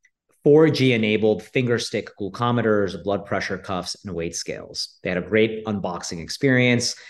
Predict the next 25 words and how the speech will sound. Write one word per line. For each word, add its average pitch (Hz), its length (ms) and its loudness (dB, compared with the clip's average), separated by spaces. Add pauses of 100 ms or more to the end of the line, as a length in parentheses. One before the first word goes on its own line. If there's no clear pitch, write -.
(320)
There 107 100 0
was 101 160 0
no 123 300 0
app. 107 420 -2 (280)
They 107 80 -2
would 98 180 -4
use 123 280 2
these 123 220 0
devices. 92 840 -6
The 98 80 -4
data 113 300 4
would 101 220 2
ping 123 560 -2 (280)
up - 260 -14 (340)
through 131 220 4
the 107 100 -2
nearest 110 400 0
cell 104 220 -4
phone 101 180 -8
tower, 90 500 -4 (360)
and 123 120 0
it 120 80 4
would 113 200 2
come 175 400 2
into 120 720 -2